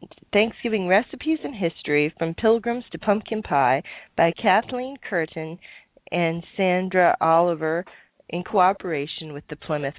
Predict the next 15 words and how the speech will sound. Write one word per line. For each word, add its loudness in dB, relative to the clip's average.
Plantation, -2
uh, -4
which -2
is -6
a 2
living 2
history -6
site 0
where 2
the, -2
uh, -6
pil-, -2
where 2
the, 2
um, -14